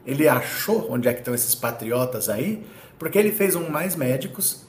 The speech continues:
que ia dar prioridade primeiro pra médicos brasileiros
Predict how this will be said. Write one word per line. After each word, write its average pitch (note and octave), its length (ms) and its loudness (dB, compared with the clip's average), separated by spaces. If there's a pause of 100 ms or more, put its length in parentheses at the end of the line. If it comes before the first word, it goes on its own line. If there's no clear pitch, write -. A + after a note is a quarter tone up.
(140)
que E3 200 -6
ia D3 120 8
dar C#3 180 4
prioridade B2 560 0
primeiro G3 420 0
pra D#3+ 180 2
médicos B2+ 420 -2
brasileiros B2 720 -2